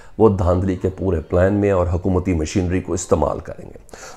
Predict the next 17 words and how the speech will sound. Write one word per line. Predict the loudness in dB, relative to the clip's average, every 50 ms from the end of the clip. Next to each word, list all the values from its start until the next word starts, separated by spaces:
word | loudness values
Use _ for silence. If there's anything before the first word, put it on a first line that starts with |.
| -2 6
दूसरा | 8 8 8 10 10 12 12
उन्होंने | 12 10 10 6 6
कहा | 6 4 2
चीफ | 2 2 4 6 6 6 6 4 4
इलेक्शन | 4 4 4 2 -2 -2 0
कमिश्नर | 0 -2 -2 -2 -4 -4 -4 -6 -4
को | -4 -2
बता | -2 -2 -2 -2 -6 -8 -10 -10
दें, | -12 -14 -14 -16 -20 -20 -20 -20 -20 -20 -20 -20 -20 -20 -20 -20 -20 -20 -20 -20 -20 -20 -20 -20 -20 -20 -20 _ -20 _ _ -20 -20 -20 -20 -20 -20 -20 -20 -20 -20 -20 -20 -20 -6 0
हिदायत | 2 6 8 10 10 10 10 8
कर | 6 -2 -6 -6 -6
दें, | -8 -10 -10 -12 -20 -20 _ -20 -20 -20 -20 -20 -20 -20 -10 -6 0
अदालत | 4 4 6 6 4 2
से | 0 -2 -2
दरख्वास्त | -2 -2 0 -2 -2 -2 -2 -6
करता | -8 -10 -10 -10 -14 -14
हूँ | -14